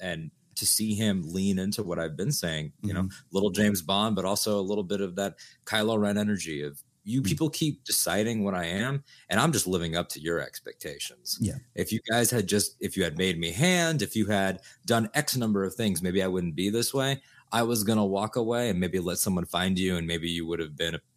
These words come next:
Speaker 1: you know, paralyzed. Who knows what her fate would have been?" He kind of
Speaker 2: Mm.
Speaker 1: tests her arm a little bit, like, "Am I gonna break this all the way out? You're kinda injured."
Speaker 2: Mm.
Speaker 1: Leaves,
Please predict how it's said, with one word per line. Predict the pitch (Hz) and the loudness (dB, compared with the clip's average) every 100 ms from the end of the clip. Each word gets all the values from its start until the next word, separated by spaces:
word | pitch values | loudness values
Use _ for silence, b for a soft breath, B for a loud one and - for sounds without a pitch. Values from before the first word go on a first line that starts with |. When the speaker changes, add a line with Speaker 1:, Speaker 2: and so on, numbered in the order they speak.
| _ _ - | _ _ -10
Speaker 1:
you | 78 | -8
know, | 76 - | -8 -6
paralyzed. | 92 92 107 113 110 104 | 0 2 4 4 4 2
Who | 113 98 | 2 4
knows | 98 82 | 4 2
what | 85 | 0
her | 87 | 0
fate | 85 78 | 0 0
would | 78 | -2
have | 78 | -4
been?" | 76 78 78 | -4 -4 -4
He | |
kind | - 110 98 | 2 4 6
of | 92 - B B B | 4 -2 B B B
Speaker 2:
Mm. | 110 | 2
Speaker 1:
tests | 110 107 - | 4 4 4
her | 110 | 4
arm | 98 104 101 | 6 4 4
a | |
little | 101 101 | 2 4
bit, | 95 101 | 4 4
like, | 87 90 | 2 0
"Am | 120 | -2
I | 127 | -2
gonna | 120 104 | -2 -2
break | 80 92 - | 0 -2 -2
this | - | -4
all | 92 | -2
the | 87 | 0
way | 90 | 2
out? | 87 85 | 2 0
You're | 85 | -2
kinda | 87 82 | -4 -4
injured." | 82 80 80 - B B B 104 | -4 -4 -6 -8 B B B -4
Speaker 2:
Mm. | 95 | 0
Speaker 1:
Leaves, | 101 98 95 90 | 2 4 2 0